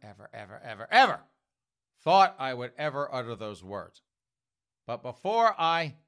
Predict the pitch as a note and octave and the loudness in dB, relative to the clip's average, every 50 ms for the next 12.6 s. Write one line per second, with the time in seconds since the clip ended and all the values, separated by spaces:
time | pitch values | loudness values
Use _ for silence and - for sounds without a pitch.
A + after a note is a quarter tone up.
0 | _ _ - B2 - _ - D3 C#3+ C#3+ C#3 A#2 - - C3+ B2+ B2 F#2 F#2 D#2+ | _ _ -16 -16 -12 _ -6 -6 -6 -6 -8 -12 -10 -6 -6 -6 -6 -6 -10 -12
1 | E2+ F2+ _ _ _ _ _ _ _ _ _ _ _ _ _ - D#3+ F#3+ G#3 G3+ | -16 -20 _ _ _ _ _ _ _ _ _ _ _ _ _ -2 -2 0 0 0
2 | G3 F3 D3+ - D#3 D#3+ E3 D3+ D3 C#3+ D3 C#3+ - - C3 B2 - C#3 C3 B2+ | -2 -4 -6 -10 -10 -10 -8 -6 -6 -6 -8 -10 -12 -12 -14 -14 -10 -6 -4 -4
3 | B2 A#2 F#2+ F2+ D#2+ D2+ D#2 _ _ _ _ _ _ _ _ _ _ _ _ _ | -4 -4 -8 -10 -18 -20 -20 _ _ _ _ _ _ _ _ _ _ _ _ _
4 | _ _ _ _ _ _ _ _ _ _ _ - A#2+ A#2 G2 F#3 A3 G#3+ - C#4 | _ _ _ _ _ _ _ _ _ _ _ -18 -14 -10 -6 -6 -6 -4 -2 -2
5 | D4 C#4+ A3 C#4 C#4+ B3+ F3 C#3 A#2+ - _ _ _ _ _ _ _ _ - C3 | -2 -2 0 2 2 2 2 2 0 -6 _ _ _ _ _ _ _ _ -6 -4
6 | C#3+ C#3+ D#3 F#3 G3+ D#3 - F#3+ F3+ D#3+ D#3+ F3 F#3 F#3 D#3 D#3 D#3 A#2 B2 D3+ | -4 -4 -4 -8 -10 -8 -8 -8 -8 -6 -6 -6 -6 -8 -8 -10 -10 -6 -4 -2
7 | D3+ D3 D3+ D3 C#3+ B2+ - _ _ _ _ _ - A#2 B2 B2 - - G#2 A2+ | -2 -2 -4 -8 -12 -12 -12 _ _ _ _ _ -12 -10 -10 -10 -10 -12 -10 -6
8 | B2 D#3 G3+ A#3 G#3+ D#3+ B2 - - C3+ B2 G#2+ - - - _ _ _ _ _ | -2 2 2 2 2 0 -4 -8 -8 -8 -8 -8 -10 -12 -20 _ _ _ _ _
9 | _ _ _ - F3 E3 D#3 - D3 D3 D3 C#3+ - B2 G#2 - A#2 C3 C3+ B2 | _ _ _ -6 -6 -6 -6 -4 -4 -4 -4 -2 -4 -8 -12 -8 -6 -4 -4 -4
10 | A2 A2+ A#2+ C#3+ D#3+ D#3+ C3 F2+ E2 D#2+ _ _ _ _ _ _ _ _ _ _ | -4 -6 -6 -4 -4 -4 -6 -8 -12 -20 _ _ _ _ _ _ _ _ _ _
11 | _ _ _ - C4+ D4+ C#4+ G#3 G#3+ B3+ A#3 D#3+ G#3 G#3+ G#3 F#3 E3+ D#3+ D3 D3 | _ _ _ 2 4 4 4 2 0 -12 -10 -10 -10 -10 -6 -4 -4 -2 0 0
12 | C#3+ C#3+ C#3+ C#3+ A#2 - C#3 C3 C3 B2+ A#2 | -2 -2 -4 -8 -10 -6 -4 -4 -4 -4 -6